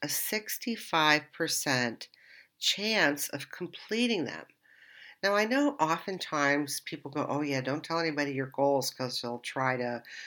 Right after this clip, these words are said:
undermine you or they'll ridicule you or whatever." And yes, that can happen. I mean, I remember years ago I told somebody I was gonna write a book, and then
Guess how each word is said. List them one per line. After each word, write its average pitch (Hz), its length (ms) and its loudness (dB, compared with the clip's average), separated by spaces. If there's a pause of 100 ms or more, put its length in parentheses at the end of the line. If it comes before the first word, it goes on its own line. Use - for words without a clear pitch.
(180)
undermine 143 580 0
you 113 300 -2
or 50 340 -4 (380)
they'll 139 160 2
ridicule 160 640 2
you 120 380 0
or 113 200 -2
whatever." 165 400 0
And 202 200 -2
yes, 247 320 -2
that 214 200 -4
can 214 160 -10
happen. 175 580 -8 (460)
I 151 60 -2
mean, 147 260 -2
I 147 60 -8
remember 190 480 -6
years 147 340 -2
ago 135 200 -2
I 139 100 0
told 143 300 -4
somebody 139 300 -2
I 131 60 4
was 127 180 -4
gonna 131 220 -2
write 127 220 0
a 117 40 0
book, 165 400 -2 (480)
and 135 160 -4
then 131 440 2